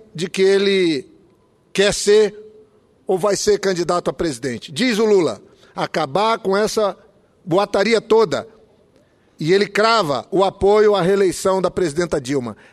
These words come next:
"Ela é disparadamente a melhor pessoa para ganhar as eleições", disse. "Eu já cumpri minha tarefa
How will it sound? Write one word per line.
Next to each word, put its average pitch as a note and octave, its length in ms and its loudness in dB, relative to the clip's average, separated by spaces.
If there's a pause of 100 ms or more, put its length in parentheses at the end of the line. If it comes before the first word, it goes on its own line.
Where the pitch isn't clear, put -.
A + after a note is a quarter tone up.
"Ela A#3 640 0 (120)
é E3 120 0
disparadamente G3+ 1300 -2 (200)
a D#3 120 -6
melhor D#3 420 0
pessoa G3 720 0 (240)
para F#3 200 -2
ganhar E3+ 480 -2 (640)
as C#3 140 -8
eleições", C#3+ 720 -4 (340)
disse. - 440 -8 (500)
"Eu F3+ 220 2
já G3+ 240 0
cumpri G#3 440 -4
minha A3+ 200 0
tarefa G3+ 600 0